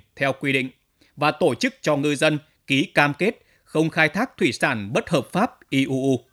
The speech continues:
không khai thác trái phép tại vùng biển nước ngoài. Đến nay, Hà Tĩnh đã có sáu trên sáu địa phương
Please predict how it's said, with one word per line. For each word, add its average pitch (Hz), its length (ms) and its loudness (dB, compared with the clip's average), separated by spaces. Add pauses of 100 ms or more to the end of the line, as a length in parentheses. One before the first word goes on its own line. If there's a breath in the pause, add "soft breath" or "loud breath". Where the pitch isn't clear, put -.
(480)
không 156 260 0
khai 151 180 0
thác 196 280 -4
trái 151 200 2
phép - 340 -2
tại 151 160 -2
vùng 151 200 -2
biển 131 280 0
nước - 180 -6
ngoài. 120 180 -2 (640)
Đến 127 280 0
nay, 147 200 4 (240)
Hà 160 180 0
Tĩnh 190 220 -2
đã 220 100 0
có 170 280 2
sáu 180 360 0
trên 165 160 0
sáu 156 220 -4
địa 196 140 -4
phương 156 280 0